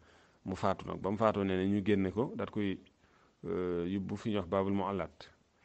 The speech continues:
Bañ demee ñu daal di toog ngir daal, euh, waaj ngir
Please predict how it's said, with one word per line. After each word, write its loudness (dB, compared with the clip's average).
Bañ 6
demee 4
ñu 6
daal 8
di -6
toog 2
ngir 4
daal, 8
euh, 2
waaj 8
ngir 4